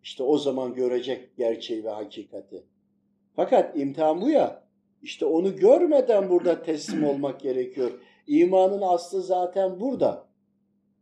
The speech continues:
Kabir hayatı da, cennet, cehennem hayatı da, mahşerde, sıratta,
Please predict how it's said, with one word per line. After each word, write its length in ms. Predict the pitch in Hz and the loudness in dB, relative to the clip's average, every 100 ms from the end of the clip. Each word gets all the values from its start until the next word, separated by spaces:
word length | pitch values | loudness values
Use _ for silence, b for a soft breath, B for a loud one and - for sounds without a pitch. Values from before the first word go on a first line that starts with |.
| _ _ _ _ - | _ _ _ _ -2
Kabir 260 | 170 240 | 0 2
hayatı 520 | 269 196 160 143 143 | 4 6 6 2 -2
da, 340 | 143 202 247 - _ _ | -2 -2 -4 -14 _ _
cennet, 580 | 139 147 180 208 214 - | 0 2 2 -2 -4 -4
cehennem 480 | 143 147 175 220 | -2 0 -2 -4
hayatı 580 | 214 175 160 143 143 120 | -2 -2 0 -2 -2 -4
da, 140 | 135 156 | -4 -2
mahşerde, 800 | 156 156 156 - 180 170 170 170 | -2 -4 -6 -2 0 0 2 0
sıratta, 920 | 170 156 160 175 175 - 127 98 - | -2 -6 -2 -2 -2 -2 -2 -4 -14